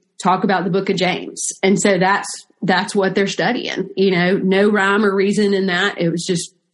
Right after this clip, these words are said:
you know, and so I do think God puts that on our hearts sometimes,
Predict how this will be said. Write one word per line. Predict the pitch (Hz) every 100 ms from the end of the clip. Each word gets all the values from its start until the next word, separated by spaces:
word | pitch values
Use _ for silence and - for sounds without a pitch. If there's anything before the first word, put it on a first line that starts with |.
| 175
you | 185
know, | 185 185 202 - - - - -
and | 233
so | 254 240 226 220
I |
do | 214 247
think | 262 240 -
God | 190 185 175 -
puts | - 233 -
that | 170 160 160
on | 156
our | 131
hearts | - 185 175 - -
sometimes, | - - - - 202